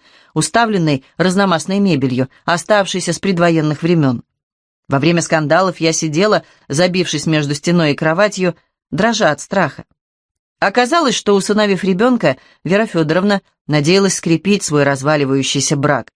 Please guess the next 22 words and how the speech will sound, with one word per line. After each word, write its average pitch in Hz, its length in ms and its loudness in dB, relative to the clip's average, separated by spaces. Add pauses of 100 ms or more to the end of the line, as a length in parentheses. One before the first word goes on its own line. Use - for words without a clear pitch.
(360)
Но 165 200 2
это 165 220 0
ей 175 180 0
не 175 140 2
удалось. 160 540 -2 (500)
Муж 190 400 2
все - 180 -6
равно 165 320 2
ушел, 226 400 0 (400)
а 170 180 0
она 247 200 2
осталась 185 420 -2
со 143 140 0
мной, 135 340 2 (240)
ненужным 185 640 2 (120)
и 262 120 2
нелюбимым 160 680 2
приемышем. 120 680 -2 (1080)
Жили 208 300 2
мы 208 120 2
очень 202 280 0
бедно. 175 480 -2